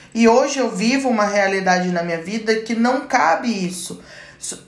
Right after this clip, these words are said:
todos os meus processos de nascimento, de, de morrer e nascer, dependem exclusivamente de mim.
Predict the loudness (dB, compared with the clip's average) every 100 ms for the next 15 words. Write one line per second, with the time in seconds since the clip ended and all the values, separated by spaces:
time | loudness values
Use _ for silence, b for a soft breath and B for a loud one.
0 | -4 2 2 2 -4 -2 0 0 -2 -2
1 | 0 2 2 0 -6 -2 -2 -2 -4 -4
2 | -4 -4 -8 -4 -2 -2 -4 -2 2 2
3 | 2 2 2 0 0 -2 -2 2 2 0
4 | -2 -2 -4 -6 -6 -8 -4 -2 -2 -4
5 | -8 -8 -6 -2 -2 -4